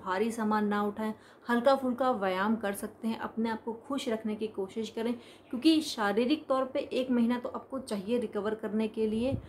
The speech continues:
हालांकि भावनात्मक और emotional तौर पे कितना समय लगता है ये कहना बहुत मुश्किल है, लेकिन एक महीना आपको complete rest ज़रूर करना चाहिए। गर्भपात के बाद साफ़ सफाई का बहुत अच्छे से ख्याल रखें, वेजाइना उसके आसपास के एरिया को अच्छे से साफ़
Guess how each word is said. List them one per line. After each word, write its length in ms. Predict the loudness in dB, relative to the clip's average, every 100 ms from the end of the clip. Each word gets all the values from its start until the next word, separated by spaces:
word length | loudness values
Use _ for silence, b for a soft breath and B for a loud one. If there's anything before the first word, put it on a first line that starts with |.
| B B 2
हालांकि 320 | 2 4 0
भावनात्मक 760 | 0 0 2 0 -2 -2 2 4
और 120 | 4
emotional 440 | 2 0 -2 -2
तौर 180 | 0 -4
पे 120 | -4
कितना 300 | -6 -4 -4
समय 240 | -2 0 0
लगता 240 | 0 -2
है 100 | 0
ये 80 | 0
कहना 280 | -2 -4 -4
बहुत 380 | -6 -6 -4
मुश्किल 300 | -4 -4 -2
है, 60 | 0
लेकिन 260 | 0 -2 -8 -12 -4
एक 240 | 0 2 2
महीना 220 | 2 2
आपको 220 | -2 -4
complete 480 | -2 -2 -2 -2 -2
rest 640 | -4 -6 -16 -20 -20 -6
ज़रूर 340 | 2 4 4 0
करना 320 | -6 -6 -6
चाहिए। 460 | -6 -10 -8 -10 -10 B B B B B B B 0
गर्भपात 480 | 6 6 6 4 4
के 80 | 2
बाद 220 | 6 6
साफ़ 300 | 4 4 4
सफाई 280 | 4 0 0
का 120 | 0 -2
बहुत 340 | -2 -2 -2
अच्छे 240 | -2 -4
से 140 | -2 -4
ख्याल 460 | -6 -4 2 4 4
रखें, 340 | 0 0 2
वेजाइना 580 | 2 0 0 0 2 2
उसके 220 | 0 -4
आसपास 580 | -4 -2 -2 2 2 2
के 120 | -2
एरिया 380 | 0 2 2 0
को 120 | -4
अच्छे 360 | -8 -10 -8 -2
से 140 | -2
साफ़ 460 | -2 -2 -2 -2